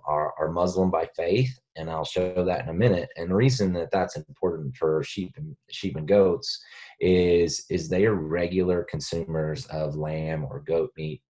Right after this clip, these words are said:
because it's a staple of their diet. Um, Williams and others in two thousand eleven did a study, and eighty percent of Muslims eat lamb weekly.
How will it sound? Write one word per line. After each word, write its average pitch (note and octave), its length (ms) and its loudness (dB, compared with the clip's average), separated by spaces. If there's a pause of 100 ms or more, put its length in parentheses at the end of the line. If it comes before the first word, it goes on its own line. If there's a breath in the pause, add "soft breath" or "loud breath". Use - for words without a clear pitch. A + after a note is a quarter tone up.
(460 loud breath)
because F2+ 240 0
it's - 160 0
a D#2+ 40 -10
staple D#2 520 -4
of C#2 100 -6
their C2 120 -8
diet. C#2+ 360 -8 (520 soft breath)
Um, D#2 580 0 (140)
Williams G#2 580 6
and F#2+ 140 4
others G2 340 6
in E2+ 60 -2
two E2 140 -12
thousand E2+ 260 4
eleven E2+ 280 4
did E2+ 120 2
a D#2 40 2
study, E2 560 -2
and E2 180 -8
eighty G#2 320 0
percent F#2 580 0
of E2 420 -2
Muslims D#2+ 640 0 (100)
eat G2 220 -4
lamb E2+ 460 -2
weekly. F2 560 -4